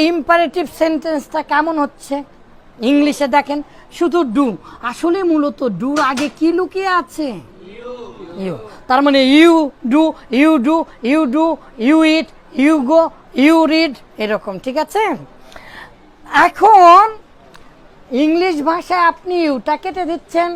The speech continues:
বারবার বলাতে আরো খারাপ দেখায়, ঠিক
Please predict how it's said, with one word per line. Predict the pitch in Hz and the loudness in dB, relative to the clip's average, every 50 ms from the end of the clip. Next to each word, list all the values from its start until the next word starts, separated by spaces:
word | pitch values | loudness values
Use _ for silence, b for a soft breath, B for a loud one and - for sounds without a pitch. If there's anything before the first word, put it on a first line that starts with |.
| 311 - - - - - - 175 156 180 | -10 -16 -20 -20 -20 -20 -16 -6 0 2
বারবার | 254 277 294 330 285 277 339 339 330 254 233 | 4 4 4 2 2 2 2 2 2 0 0
বলাতে | 302 320 320 320 311 320 349 339 330 | 0 2 2 0 0 -2 -2 -2 -2
আরো | 339 359 330 - - | -2 -2 -4 -6 -2
খারাপ | - 302 269 247 214 185 208 | 0 0 0 0 -2 -4 -6
দেখায়, | 208 - - 185 147 - - - _ _ - - _ - - - - - - - - - - - - - - - - - - - - _ - - - - - - _ _ - - - - - - - - - - - - | -6 -6 -8 -12 -16 -18 -20 -20 _ _ -20 -20 _ -20 -20 -20 -20 -20 -20 -20 -20 -20 -20 -20 -20 -20 -20 -20 -20 -20 -20 -20 -20 _ -20 -20 -20 -20 -20 -20 _ _ -20 -20 -20 -20 -20 -20 -20 -20 -20 -20 -14 -10
ঠিক | - 294 | -6 -2